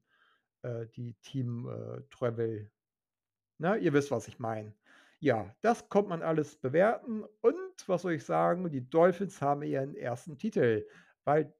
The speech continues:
die Spieler haben die Dolphins am besten dabei bewertet. Zum Beispiel hat, äh, der Owner der Dolphins hat ein A plus bekommen. Also das ist halt, äh, quasi eine eins plus, äh,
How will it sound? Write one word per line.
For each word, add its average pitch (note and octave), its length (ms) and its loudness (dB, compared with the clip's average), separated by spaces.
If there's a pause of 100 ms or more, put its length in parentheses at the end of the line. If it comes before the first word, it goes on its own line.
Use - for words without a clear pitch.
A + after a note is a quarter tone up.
(140)
die - 60 -16
Spieler F#3 400 -2
haben D#3 140 -4
die C3+ 120 -4
Dolphins D3 480 2
am B2 140 -10
besten C3 320 -6
dabei A2+ 280 -10
bewertet. G3 760 -2 (460)
Zum E3 200 -6
Beispiel D#3 600 4
hat, - 400 -6
äh, C#3+ 480 2
der C3 240 2
Owner F#3 360 4
der D#3 120 6
Dolphins D#3 500 0
hat - 140 -8
ein C#3 240 -14 (260)
A D3 200 6 (100)
plus - 400 -2
bekommen. G#3+ 540 0
Also B2+ 260 -2
das B2+ 200 -8
ist C3 120 -10
halt, B2+ 300 -4
äh, A#2+ 380 -6
quasi B2 360 -4
eine A#2 180 -6
eins C3 320 -8
plus, - 480 -4 (840)
äh, C#3+ 360 0